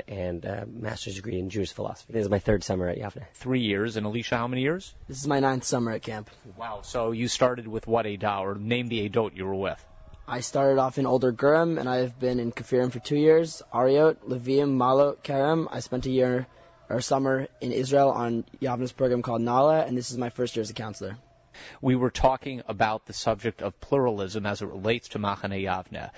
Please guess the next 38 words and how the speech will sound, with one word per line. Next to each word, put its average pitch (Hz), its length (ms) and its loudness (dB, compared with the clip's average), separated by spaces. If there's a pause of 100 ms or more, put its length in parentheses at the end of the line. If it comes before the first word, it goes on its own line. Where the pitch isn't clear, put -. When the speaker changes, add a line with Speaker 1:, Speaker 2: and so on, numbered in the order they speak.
Speaker 2:
Is 175 220 2
the 185 100 -4
philosophy 139 720 -2
at 117 160 -2
Yavne 110 640 -2
pluralism 135 720 0
for - 140 -6
the 107 100 -4
sake - 300 -2
of 113 160 -4
pluralism? 95 800 -4
Is 98 180 -8
the 107 140 -4
idea 113 600 -2
to 113 100 -4
promote 104 420 -4
tolerance 113 640 -2
wherever 110 400 -2
people 107 400 -4
might 101 340 -8
be 135 400 -4
and 107 120 -2
accept - 460 -2
them 107 140 -6
as 98 200 -6
they 180 160 -6
are? 156 380 -2 (180)
Or 165 420 4
is 113 160 -4
it - 140 -8
pluralism 127 800 0
to - 140 -8
guide 117 680 -2
people 117 500 -2
along 117 480 0
a 113 60 -6
Jewish 113 420 -6
path 113 560 -2